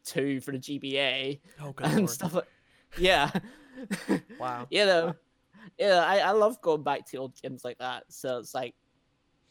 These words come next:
Speaker 1: uh, you know, um, but in terms of Persona five, um, you know, the, they've obviously expanded on it, uh, on the original game. They've added a new character.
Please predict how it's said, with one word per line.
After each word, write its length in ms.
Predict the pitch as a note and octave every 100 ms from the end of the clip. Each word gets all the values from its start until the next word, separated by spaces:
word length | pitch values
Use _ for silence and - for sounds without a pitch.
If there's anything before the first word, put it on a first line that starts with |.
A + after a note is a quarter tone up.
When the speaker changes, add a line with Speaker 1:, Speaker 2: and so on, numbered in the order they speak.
| _ - C3+
Speaker 1:
uh, 60 |
you 180 | C3+ C#3+
know, 320 | C3+ B2+ C3 _ _ _ _
um, 520 | C#3 C3 B2+ C3 C#3 C#3 _ -
but 280 | E3 D3+ _
in 120 | F3 E3+
terms 360 | B3 D4 B3+
of 240 | G3+ E3 - - - _ _ _
Persona 360 | E3+ D3+ D#3+ D3+
five, 540 | D3+ D3+ C#3+ C3 B2+ - -
um, 600 | C3+ C3 B2+ C3 C3 C3+ _ _ _ _ _ -
you 80 | E3
know, 220 | C#3+ C3
the, 160 | B2+ - - _ -
they've 260 | D#3 D3+
obviously 560 | E3+ F#3 F3+ E3 D3+ C3+ -
expanded 580 | C#3 - C#3 C#3 C#3
on 260 | C3 B2+ B2+
it, 160 | B2+ - _ _ _ _ _ _
uh, 280 | C3+ C3 B2+
on 160 | C3+ C3+
the 100 | C3+
original 400 | B2+ C3 - C3
game. 340 | B2+ C3 B2+
They've 220 | B2+ B2 -
added 300 | C#3+ C#3 C3+
a 140 | C#3 C3
new 220 | C#3 C3+
character. 720 | - C3+ C#3 D#3+ G#3+ A#3+ C#4